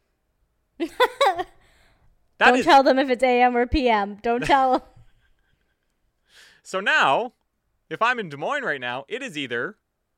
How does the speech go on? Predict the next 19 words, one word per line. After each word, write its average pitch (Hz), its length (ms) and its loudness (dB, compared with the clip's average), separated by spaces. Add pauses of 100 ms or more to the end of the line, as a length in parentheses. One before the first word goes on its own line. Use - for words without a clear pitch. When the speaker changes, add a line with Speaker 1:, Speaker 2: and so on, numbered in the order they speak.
(200)
Speaker 2:
midnight 180 600 -4 (920)
or, 220 180 -4
uh, 214 180 -2
it's 202 320 -10
lunchtime. 226 480 -4 (160)
<laughs> - 160 -20
Like, 185 460 -8 (800)
like, 190 320 -4 (300)
that 208 280 2 (1400)
that 226 260 0
would 165 200 -6
make 170 220 -8
it 180 120 -8
really 196 520 -10
tough 196 440 -2 (640)
to 151 100 -10
continue 180 320 -14
this 165 100 -16
podcast. 180 240 0